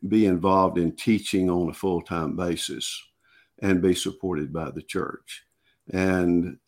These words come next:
and they're, they're worthy of their hire either way. But they're, uh, I think the question here is, uh, ruling well. The, the church assesses, uh, both evangelists and,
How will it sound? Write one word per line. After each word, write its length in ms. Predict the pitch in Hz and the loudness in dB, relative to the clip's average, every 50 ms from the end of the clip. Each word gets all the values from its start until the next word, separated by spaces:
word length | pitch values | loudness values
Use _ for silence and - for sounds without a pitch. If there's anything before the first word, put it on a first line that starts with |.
| _ _ 110 | _ _ -2
and 200 | 110 98 95 95 | 0 2 2 2
they're, 240 | 95 90 92 92 101 - - | 2 2 2 0 -2 -4 -2
they're 160 | 101 107 107 | 0 2 2
worthy 400 | 98 98 110 127 131 117 107 98 | 4 4 4 4 4 4 4 2
of 120 | 92 87 80 | 2 2 0
their 140 | 87 85 80 | 0 -2 -2
hire 480 | - - 117 101 90 80 78 80 - - | -2 -6 -6 -6 -4 -4 -4 -6 -4 -2
either 240 | 98 95 85 85 | -2 -2 0 0
way. 440 | 85 90 95 90 - - - - - _ _ _ _ _ _ _ _ _ _ - | 0 2 2 0 0 -2 -6 -10 -14 _ _ _ _ _ _ _ _ _ _ -6
But 280 | - 90 92 85 82 - | -2 0 0 0 0 0
they're, 500 | 98 92 92 90 90 90 87 87 82 - - - | 2 4 4 4 4 2 2 0 -2 -6 -10 -10
uh, 400 | 107 92 85 87 87 78 73 92 | -8 -8 -6 -6 -6 -6 -6 -6
I 20 | 98 - | -2 0
think 180 | 120 110 - | 0 0 0
the 60 | - | -2
question 640 | - - - 107 101 - - - 92 90 85 82 - _ | -4 -2 -2 -2 0 -2 -2 -2 0 0 -2 -4 -6 _
here 520 | - 117 113 110 104 98 92 87 87 - - | -12 -2 2 4 4 4 4 2 0 0 -2
is, 400 | - 98 98 92 92 87 - - - - _ _ _ _ _ _ _ _ _ _ _ - | 0 0 2 2 0 -2 -4 -8 -12 -16 _ _ _ _ _ _ _ _ _ _ _ -8
uh, 200 | 95 87 85 85 | -4 -2 0 0
ruling 720 | - - 95 - 92 101 107 110 113 113 104 98 95 92 90 | 0 0 0 2 2 4 6 6 8 8 8 6 6 4 4
well. 580 | 98 104 110 117 117 117 110 113 113 - - - - - - _ _ _ _ _ _ - | 4 6 4 4 4 2 -2 -4 -6 -8 -12 -16 -18 -18 -20 _ _ _ _ _ _ -6
The, 180 | 95 98 - - _ | -4 -4 -4 -6 _
the 160 | - 104 101 | -2 -2 -2
church 400 | 98 - - - 139 139 139 - | -2 0 2 4 4 4 4 2
assesses, 840 | 95 92 - - - 117 123 120 120 - - 98 92 90 - - - - - _ _ _ _ _ _ _ _ _ - | -2 0 0 0 4 4 4 4 4 2 2 2 2 2 0 -2 -4 -6 -8 _ _ _ _ _ _ _ _ _ -8
uh, 320 | 98 92 90 90 87 85 76 80 98 - _ _ _ _ _ - - | -4 -2 0 0 0 -2 -2 -6 -10 -18 _ _ _ _ _ -16 -14
both 360 | - 98 98 107 101 95 - 113 | -10 -2 2 2 2 2 2 0
evangelists 760 | 95 82 98 98 101 104 95 - 98 95 95 90 - - | 0 2 4 4 4 4 2 2 2 0 0 0 0 -2
and, 520 | - 95 95 95 95 90 85 85 87 92 | -2 0 0 2 2 2 2 0 -2 -8